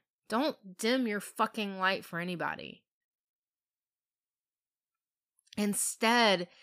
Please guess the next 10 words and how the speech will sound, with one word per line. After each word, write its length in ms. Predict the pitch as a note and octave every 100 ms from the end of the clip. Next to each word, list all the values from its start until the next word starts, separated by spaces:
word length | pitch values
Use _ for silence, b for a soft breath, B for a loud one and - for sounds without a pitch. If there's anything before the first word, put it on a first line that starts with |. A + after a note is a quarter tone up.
| b b -
embrace 920 | G3 F3+ F3+ F#3 F3+ F#3+ C4 D4 -
the 160 | - G3+
fact 760 | - - E3+ F3+ A3+ B3 -
that 220 | G3 G3 F#3+
there 200 | F3 E3+
may 460 | E3+ E3+ F#3+ A3
be 280 | G3 F3+ E3
pain. 720 | - - F3+ G3+ A#3+ C#4 D4 C4+ _ _ _ _ _ -
Accept 720 | F#3+ - - - G#3 - -
it. 240 | C#4 E4